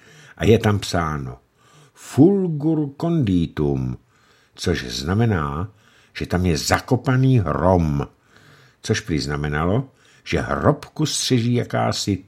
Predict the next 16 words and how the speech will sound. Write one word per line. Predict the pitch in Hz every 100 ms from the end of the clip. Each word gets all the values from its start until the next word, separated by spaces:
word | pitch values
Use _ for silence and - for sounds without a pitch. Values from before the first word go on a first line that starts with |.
| -
temná | 95 90 85 80
síla. | 78 - 73 64 62 - _
Podle | - 90 90
známého | 76 90 123 156 160 101
českého | 76 117 - 143 113 82
záhadologa | 73 80 117 135 82 71 67 65
Arnošta | 82 87 107 - -
Vašíčka | 73 80 131 117 - - - _ _ _ - -
se | 180
prý | 170 135 -
Attilův | 156 202 170 95
hrob | 67 87 139 -
nachází | 107 - 127 127 101 90
v | 67
hoře | 90 101 82
Štandl | - - 73 76 76 107